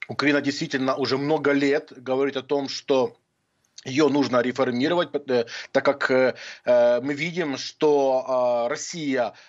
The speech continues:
э, продолжает, э, войну против Украины, но, э, э, при этом, э, практически кроме каких-то деклараций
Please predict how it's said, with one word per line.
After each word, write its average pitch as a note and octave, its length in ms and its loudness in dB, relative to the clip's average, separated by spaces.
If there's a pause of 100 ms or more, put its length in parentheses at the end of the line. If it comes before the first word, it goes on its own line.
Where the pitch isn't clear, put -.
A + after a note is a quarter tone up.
(160)
э, A#2+ 260 0
продолжает, D3+ 800 -2
э, D#3+ 640 -4
войну D#3+ 280 -4
против D3 340 -6
Украины, C#3+ 640 0 (180)
но, G3+ 420 0 (240)
э, D#3+ 60 -2
э, D3 920 0
при E3 160 -4
этом, F3+ 540 -4 (220)
э, D3+ 120 -8
практически F3 560 -6
кроме E3+ 360 -4
каких-то C#3+ 380 -6
деклараций D#3+ 920 0